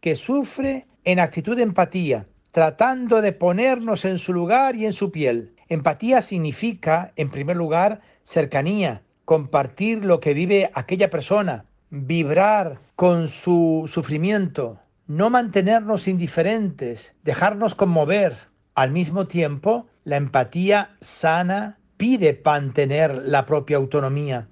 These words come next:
una cierta distancia que nos permita ayudar al otro. No dejarnos hundir, desbordar, confundir por el sufrimiento y la ansiedad que nos comunica.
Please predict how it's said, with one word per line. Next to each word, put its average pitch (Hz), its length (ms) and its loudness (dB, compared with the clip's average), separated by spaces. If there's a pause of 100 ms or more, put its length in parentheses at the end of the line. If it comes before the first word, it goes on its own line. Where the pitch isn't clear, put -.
una 190 220 4
cierta 190 420 0
distancia 170 840 -4 (100)
que 170 120 2
nos 165 140 0
permita 180 720 -2 (140)
ayudar 147 420 2
al 135 140 -2
otro. 117 360 -10 (280)
No 196 220 2
dejarnos 160 600 0
hundir, 143 520 -4 (240)
desbordar, 147 1200 0 (280)
confundir 165 680 -2
por 180 120 -2
el 165 80 -4
sufrimiento 160 800 -4 (260)
y 165 100 -4
la 160 120 6
ansiedad 147 640 0
que 147 120 -2
nos 139 140 -6
comunica. 127 640 -6